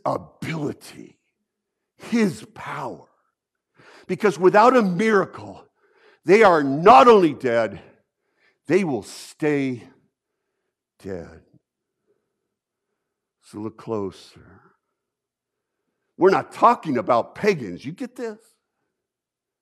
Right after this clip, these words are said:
This sad story isn't about pagans. This is about God's children.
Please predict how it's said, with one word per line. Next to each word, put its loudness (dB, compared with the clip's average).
This -4
sad 0
story 0
isn't -2
about 0
pagans. -4
This -8
is -12
about -2
God's -6
children. -8